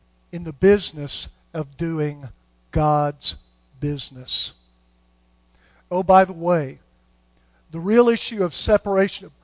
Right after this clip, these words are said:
boy, I feel a sermon coming on. This is gonna be a one-minute rabbit chase. There's the rabbit, and he's going this way. All right? Here it is. If we go ahead and look at the separation of church and state, it was to keep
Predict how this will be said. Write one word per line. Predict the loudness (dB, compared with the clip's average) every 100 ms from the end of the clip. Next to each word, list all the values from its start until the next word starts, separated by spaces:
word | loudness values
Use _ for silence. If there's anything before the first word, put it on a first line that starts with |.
| _
boy, | -2 0
I | 0
feel | -4 -8
a | -6
sermon | -8 -10 -14 -12
coming | -10 -10
on. | -12 -12 -14 -12
This | -8
is | -8
gonna | -4
be | -4
a | -2
one-minute | -2 -2 -6 -4
rabbit | 2 2 2 -6
chase. | -4 -4 -4
There's | -4 -4 -4 -4
the |
rabbit, | 2 2 0 -4
and |
he's | -14 -12
going | -8 -6 -6
this | -6 -6
way. | -4 -4 -6 -10
All | -2
right? | 0 -2 _ _ _ _ _
Here | -4 0 2
it |
is. | 2 0 -4 -12 -14 -18 _ _ _ _ _ _ _ _ _ _ _ _ _ _ _ -4
If | -4 -4
we | -6 -4 0
go | 0 0
ahead | -2 0 0 0 -4 -8 -12 -16 _ _ _ -6
and | -6
look | -4 -6 -2
at | -2 -2
the | -4
separation | -2 0 0 0 -2 -2 -6 -14
of | -16
church | -10 -10 -10 -14
and | -8
state, | -8 -4 -4 -4 -8 -20 -18 -4
it | -4 -4
was | -10 -8
to | -10
keep | -12 -8 -4 -4 -6